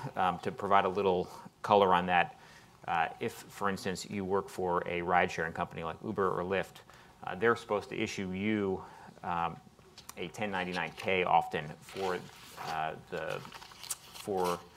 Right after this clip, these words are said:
the payments for the services that you provide to your ride sh-, to your clients.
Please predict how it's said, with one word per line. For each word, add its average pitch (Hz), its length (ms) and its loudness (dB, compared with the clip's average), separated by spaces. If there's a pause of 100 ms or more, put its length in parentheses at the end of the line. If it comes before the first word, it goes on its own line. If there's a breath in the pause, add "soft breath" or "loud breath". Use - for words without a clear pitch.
(680 loud breath)
the - 80 -2
payments 123 460 -2
for - 260 -2
the 90 80 -6
services 101 500 -2
that 95 100 -8
you 98 100 -10
provide 90 580 6
to 90 100 -4
your 87 480 2 (100)
ride 90 360 6
sh-, - 140 -10 (400)
to 87 220 -4
your 85 120 -4
clients. - 580 0